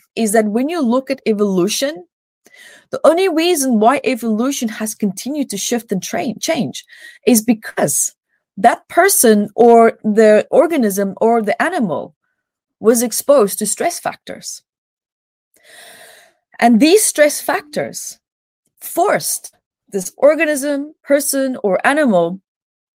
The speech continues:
to start to adapt and to change. Stress normally is what causes a comfort cycle or, or a pattern to shift and change.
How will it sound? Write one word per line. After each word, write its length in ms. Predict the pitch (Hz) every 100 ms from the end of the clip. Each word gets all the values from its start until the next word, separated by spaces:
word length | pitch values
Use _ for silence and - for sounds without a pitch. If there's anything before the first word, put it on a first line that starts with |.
| _ _ _ 214
to 80 |
start 320 | - 277 285 285
to 140 | 214
adapt 800 | 190 156 - 233 233 - - - _ _ _ _ _ -
and 220 | 196 180
to 100 | 190
change. 720 | - - 214 165 147 - - _ _ _ _ _ _ _ _ _ _ _ _ _ _ -
Stress 560 | - - 311 392 -
normally 340 | 269 269 285 -
is 200 | 240 208
what 200 | 214 -
causes 600 | 269 285 220 175 170 - _
a 60 | 202
comfort 580 | - - 285 - 247 -
cycle 480 | 277 247 - 208 -
or, 160 | 196 -
or 240 | 196 196
a 60 | 185
pattern 600 | 185 254 277 185 123 160 _ _ _ _
to 80 | -
shift 400 | 190 - 185 -
and 100 | 139
change. 560 | - 277 190 - -